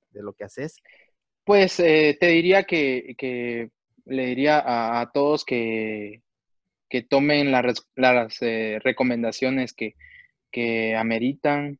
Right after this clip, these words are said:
Speaker 2: eh, que tengan mucha fe, eh, ante todo mucha fe, que pongan primero a Dios sobre todas las cosas. Eh,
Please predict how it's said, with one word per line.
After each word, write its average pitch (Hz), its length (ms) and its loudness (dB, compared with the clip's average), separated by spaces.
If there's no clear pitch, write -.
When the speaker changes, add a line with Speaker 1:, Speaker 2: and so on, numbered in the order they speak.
Speaker 2:
eh, 107 760 -8
que 139 100 2
tengan 131 380 -2
mucha 127 380 -2
fe, 131 420 0
eh, 113 280 -4
ante 110 280 -4
todo 127 260 0
mucha 127 320 -4
fe, 139 380 -2
que 110 100 -8
pongan 120 320 -6
primero 113 320 -6
a 113 60 -2
Dios 117 180 -4
sobre 110 220 -10
todas 113 240 -4
las 104 160 -8
cosas. 123 640 -2
Eh, 107 540 -10